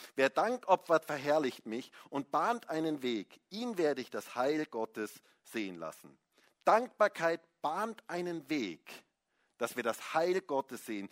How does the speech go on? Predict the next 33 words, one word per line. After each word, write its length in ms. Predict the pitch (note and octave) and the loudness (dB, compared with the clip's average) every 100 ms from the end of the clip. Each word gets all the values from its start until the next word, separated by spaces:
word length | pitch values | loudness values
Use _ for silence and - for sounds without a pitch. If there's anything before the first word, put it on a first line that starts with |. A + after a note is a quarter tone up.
| - - | -10 0
Wir 160 | C#3 | 0
bauen 360 | - F3 A#3 G3 | 4 4 4 0
sozusagen 520 | F#3+ - D#3 D#3+ D#3+ | -6 -6 4 4 4
eine 200 | D3+ C3+ | -4 -2
Landebahn 800 | C3 C#3+ G3 A#3 A3 E3+ E3 E3+ | 2 2 2 0 0 2 0 -2
für 160 | D#3 D3 | -6 -6
Gottes 420 | D3+ - D#3 C3+ | -6 -6 -8 -4
Wirken 260 | D#3+ - | -6 -4
in 120 | D3 C3 | -12 -10
unserem 300 | C3 C3+ B2+ | -4 -4 -2
Leben. 360 | A2+ E2+ C#2 _ _ - - - | -6 -6 -14 _ _ -20 -20 -2
Wir 240 | D3+ D#3+ | 2 4
werden 420 | D3+ B3 B3+ A#3+ - | 8 8 6 0 4
Gottes 520 | A3 A#3 G#3+ - - | 4 4 0 -2 2
Heil, 340 | F#3+ E3 A#2+ - | 4 4 4 2
Gottes 440 | A3 B3 G#3+ - F3 | 0 0 -2 -6 -2
Eingreifen, 640 | F#3 F3+ - A#2 - B2 | -2 0 2 2 0 0
Gottes 440 | A3 B3 B3 - E3 | 6 6 4 -2 0
Wirken 300 | G3+ G3+ G3 | 0 -2 -4
erleben, 580 | D#3+ D#3 D3+ B2+ C3 - - - | 0 2 0 0 -4 -8 -4 2
wenn 260 | F#3+ A3+ | 2 4
wir 100 | G#3 | 0
dankbar 460 | G3+ F3+ D#3+ - A2+ | 2 2 0 0 0
sind. 260 | F2+ D#2 - - _ _ _ _ _ _ _ _ | -2 -12 -16 -20 _ _ _ _ _ _ _ _
Möchtest 520 | B2+ G#3 - G3+ - | 0 0 0 -8 -6
du, 220 | G3 G#3 G3 - _ | -6 -6 -8 -12 _
dass 200 | C#3+ C3+ | -2 -2
Gott 200 | D3+ A#2+ A2 | -4 -8 -6
Wunder 360 | B2+ D3+ D#3+ | -4 0 0
in 120 | D3+ | 0
deinem 280 | C#3 C#3 C#3+ | -2 -2 -4
Leben 300 | C#3 C#3 C#3 | -6 -6 -10
tut? 340 | - F#3 - | -14 -16 -20